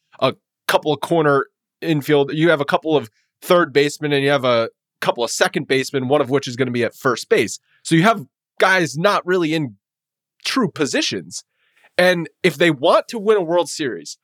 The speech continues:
I think actually a quicker path to a World Series is trading Gleyber, getting value for him, and then finding a real first baseman, moving D J to second base,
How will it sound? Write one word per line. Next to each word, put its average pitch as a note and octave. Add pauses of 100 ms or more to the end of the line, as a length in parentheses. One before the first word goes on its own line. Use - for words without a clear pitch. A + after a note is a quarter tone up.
(160)
I E3
think G#3+
actually D#3+ (280)
a D3 (200)
quicker F#3+ (500)
path C#3
to C#3+
a B2+
World B2
Series A2 (220)
is -
trading F3
Gleyber, C#3 (500)
getting D3+
value D3
for A#2+
him, C#3 (300)
and B2+
then A#2+
finding D3
a A#2+
real C3+
first A#2
baseman, C#3+ (220)
moving C#3
D D3+
J C3+
to A#2+
second C3+
base, G#2